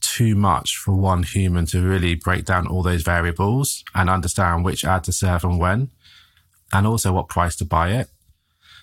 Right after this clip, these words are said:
So you have platforms like Facebook, which will have algorithms within them. You also have, which has been my area of specialism throughout my career, something called programmatic.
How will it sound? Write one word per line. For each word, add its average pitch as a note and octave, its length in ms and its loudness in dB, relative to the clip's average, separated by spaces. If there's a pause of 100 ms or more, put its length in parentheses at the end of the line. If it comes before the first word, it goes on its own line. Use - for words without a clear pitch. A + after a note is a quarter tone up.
So F2+ 460 0 (160)
you G2+ 100 0
have G#2 160 0
platforms G#2 340 0
like F2 100 0
Facebook, F2+ 460 -2
which F#2+ 160 -4
will F#2 60 2
have E2+ 500 0 (480)
algorithms F#2+ 540 0
within G2 220 0
them. C#3 320 0 (760)
You G2+ 200 4
also A#2 200 0
have, F#2+ 480 0 (720)
which F2 140 2
has G2+ 120 2
been F#2 140 2
my G2 240 4
area F#2 300 0
of F2 80 0
specialism F2+ 600 0
throughout E2+ 280 0
my F#2+ 220 2
career, F2 380 0
something F#2 180 -2
called F2 180 -4
programmatic. F#2+ 880 -2